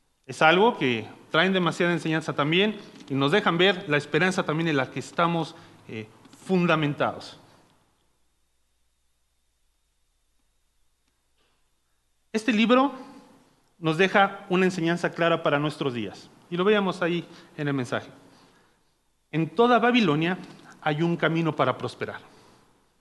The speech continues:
En toda Babilonia hay un camino para prosperar.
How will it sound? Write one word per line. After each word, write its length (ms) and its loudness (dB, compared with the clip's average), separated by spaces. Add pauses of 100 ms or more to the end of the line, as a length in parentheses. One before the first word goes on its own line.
(1300)
En 240 -2
toda 720 2
Babilonia 720 0 (640)
hay 160 -2
un 100 0
camino 360 0
para 180 -2
prosperar. 640 -10